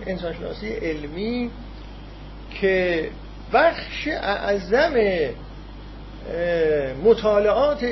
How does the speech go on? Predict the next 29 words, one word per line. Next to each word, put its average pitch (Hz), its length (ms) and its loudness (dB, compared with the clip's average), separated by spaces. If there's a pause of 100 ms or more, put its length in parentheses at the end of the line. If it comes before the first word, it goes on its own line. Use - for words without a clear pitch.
(140)
علمی 208 720 4
روی 240 300 -2
زبان 190 440 4
انسانی 180 680 -2
در 202 260 2
همین 254 560 0
انسان 202 360 0
شناسی 196 460 -4
علمی 202 560 0
شکل 143 440 -6
گرفته 123 360 -4
است. - 340 -6 (1000)
وقتی 269 380 0
انسان 247 320 0
را 233 100 4
به 214 80 -2
صورت 214 320 -2
علمی 208 800 0
مورد 196 320 0
مطالعه 190 500 0
قرار 180 280 0
دادن، 180 500 -2
رشدش 180 520 -6
را، 180 160 0
کیفیتش 170 760 -6
را، 90 140 0
نژادش 151 680 -2
را، 92 160 0
تیره‌اش 85 500 -6